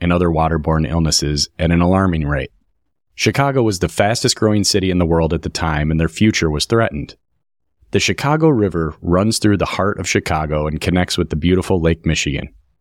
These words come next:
It was customary at the time to use rivers as dumpsters or sewers. Chicago was no different.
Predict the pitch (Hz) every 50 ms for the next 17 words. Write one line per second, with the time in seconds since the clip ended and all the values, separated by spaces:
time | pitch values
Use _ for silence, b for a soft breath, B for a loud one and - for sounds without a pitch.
0 | _ _ _ _ _ _ _ _ _ _ _ _ _ _ 113 104 101 95 - -
1 | - 170 160 - - 117 101 92 87 85 82 82 80 82 - - - 107 104 92
2 | 87 78 85 82 78 73 78 82 101 107 98 90 82 80 80 80 78 76 76 -
3 | 104 117 123 - - 76 76 73 73 73 80 82 85 82 - - 120 131 127 -
4 | 65 64 - - - - _ _ _ _ _ _ _ _ _ - - 110 - -
5 | 117 107 107 107 104 104 98 85 92 87 85 85 76 80 76 - - - -